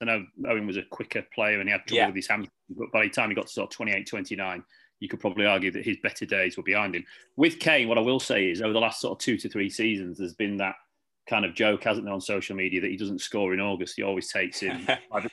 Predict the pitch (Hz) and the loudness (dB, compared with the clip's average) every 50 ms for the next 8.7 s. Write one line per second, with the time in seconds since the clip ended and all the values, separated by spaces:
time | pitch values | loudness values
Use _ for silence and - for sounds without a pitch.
0 | - - - - - 135 127 123 107 104 110 113 110 107 - _ _ _ _ - | -8 -8 -6 -2 2 4 6 6 6 6 4 4 4 2 -2 _ _ _ _ 2
1 | 139 135 131 120 107 - - 143 127 117 104 - 113 - - - - - - 131 | 4 6 6 6 4 4 4 4 4 4 2 0 -4 -4 -6 -10 -12 -2 2 2
2 | 123 107 - - - - - 127 113 110 - - - 101 95 92 113 113 110 104 | 2 2 0 -4 -8 -2 0 2 2 2 0 -4 -4 -4 0 2 2 2 2 2
3 | 98 95 - - 107 101 101 95 92 90 - - 101 98 90 82 85 80 82 - | 0 -2 -2 -2 -2 -2 -2 -2 -2 -4 -4 -4 -6 -6 -6 -6 -8 -10 -12 -16
4 | _ _ - _ _ 117 117 127 - 120 127 131 127 113 120 110 107 107 - - | _ _ -20 _ _ -4 -4 -2 0 2 4 4 4 4 4 2 2 2 0 0
5 | 113 110 107 104 101 98 - _ - - _ _ _ - 98 - - 135 127 - | 0 0 0 0 -2 -6 -8 _ -20 -20 _ _ _ -8 -6 0 2 2 2 2
6 | - - - _ 117 - - 123 113 107 104 110 113 110 107 101 101 - - 117 | 0 -8 -14 _ -12 -6 -2 0 0 2 4 2 2 2 0 -2 -4 -2 -2 0
7 | 110 107 104 104 98 92 - 107 110 101 101 101 101 98 92 - - - 107 101 | 0 2 0 0 0 0 0 0 0 0 0 -4 -6 -8 -8 -6 -2 -2 -2 -2
8 | - - 95 101 98 107 110 107 107 110 110 110 107 110 | -2 -4 -6 -4 -2 0 0 0 2 2 2 2 0 -2